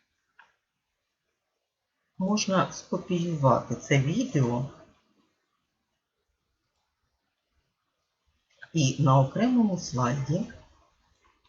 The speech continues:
вставити його як малюнок.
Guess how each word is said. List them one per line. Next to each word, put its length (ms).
вставити 680
його 360
як 260
малюнок. 540